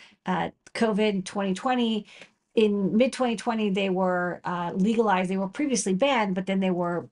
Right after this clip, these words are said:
uh, allowed because so many people were doing delivery. Uh, they weren't using cars. They weren't using public transport. They were using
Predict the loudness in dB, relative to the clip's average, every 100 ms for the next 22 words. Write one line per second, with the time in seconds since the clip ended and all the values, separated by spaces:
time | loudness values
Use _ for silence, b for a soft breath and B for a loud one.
0 | -14 -14 -12 -4 2 4 4 4 0 -2
1 | -2 -2 -2 -2 -4 -4 -2 -2 0 -2
2 | -2 -4 -4 -2 0 0 -2 -6 B B
3 | B 2 2 2 0 0 0 0 0 0
4 | 0 -4 -8 -6 0 2 4 2 0 -2
5 | 0 -2 -6 -6 -4 -4 -4 -4 -4 -2
6 | -2 0 -2 -2 0 0 0 -4 -6